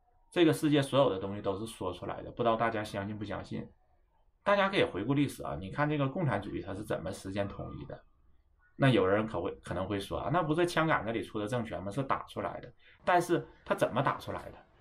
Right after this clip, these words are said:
它是不是宣传打出来的？它是宣传建立红色根据地，宣传自己的共产主义的一个理念，通过这种打土豪分田地的一个理念，让这些农民呢参加了这个革命的一个队伍，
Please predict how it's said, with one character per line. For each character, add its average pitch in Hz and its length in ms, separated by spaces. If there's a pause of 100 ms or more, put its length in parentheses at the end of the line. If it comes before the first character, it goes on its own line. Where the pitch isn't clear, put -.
(260)
它 131 120
是 143 140
不 123 80
是 127 140
宣 123 260
传 87 300
打 - 160
出 - 160
来 85 80 (100)
的？ - 60 (1000)
它 131 180
是 139 120
宣 123 260
传 95 180
建 120 180
立 117 80
红 101 200
色 110 340
根 107 140
据 101 140
地， 110 160
宣 117 240
传 110 120
自 110 120
己 113 100
的 95 120
共 117 200
产 104 140
主 101 160
义 101 60
的 101 120
一 98 100
个 104 120
理 101 260
念， 104 240 (400)
通 120 200
过 123 100
这 123 140
种 98 140
打 101 180
土 101 120
豪 92 160
分 117 200
田 95 180
地 113 140
的 98 100
一 92 100
个 107 140
理 98 220
念， 95 200
让 107 200
这 107 100
些 98 220
农 92 280
民 95 200
呢 82 140 (240)
参 101 240
加 90 200
了 82 100
这 87 140
个 82 220
革 85 180
命 101 180
的 85 80
一 85 140
个 92 100
队 123 220
伍， 87 80